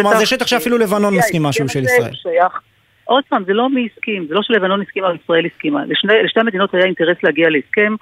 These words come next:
Speaker 2: שתי המדינות מפיקות תועלת מדינית, ישראל ביטחונית וכלכלית,
Speaker 1: מהמם.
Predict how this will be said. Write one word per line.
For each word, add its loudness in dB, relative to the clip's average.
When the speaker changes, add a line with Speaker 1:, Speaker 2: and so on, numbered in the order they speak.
Speaker 2:
שתי -2
המדינות -2
מפיקות -4
תועלת 0
מדינית, -2
ישראל 2
ביטחונית 0
וכלכלית, -2
Speaker 1:
מהמם. -2